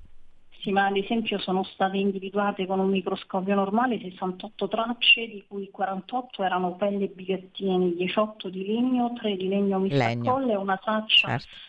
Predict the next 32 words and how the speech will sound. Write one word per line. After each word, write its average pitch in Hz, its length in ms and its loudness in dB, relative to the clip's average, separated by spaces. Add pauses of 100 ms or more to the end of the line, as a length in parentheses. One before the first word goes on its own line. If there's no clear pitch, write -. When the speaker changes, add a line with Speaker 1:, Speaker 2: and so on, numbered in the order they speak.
(120)
Speaker 1:
di 214 120 -6
resina 220 560 -2
alchilica 226 640 0
e - 40 4
la 196 100 -2
nitrocellulosa, 190 1120 -2
e 220 220 -2
poi 254 160 -2
utilizzando 208 640 -2
un 196 100 0
microscopio 190 840 -2
in 202 100 0
fluorescenza 233 1000 0 (340)
hanno 220 180 2
evidenziato 202 920 -2
un-, 190 560 -2
un'ulteriore 220 640 0
traccia 214 400 0
di 196 120 -8
vernice 202 480 -2
bianca 208 500 -2
sempre 196 300 -4
rinvenuta 196 600 0
sotto 190 800 -2
i 185 80 -4
capelli, 185 720 -2
e 208 160 -8
questa 220 320 -4
traccia 214 400 0
di 185 140 -10
vernice 185 480 -6
bianca 180 760 -2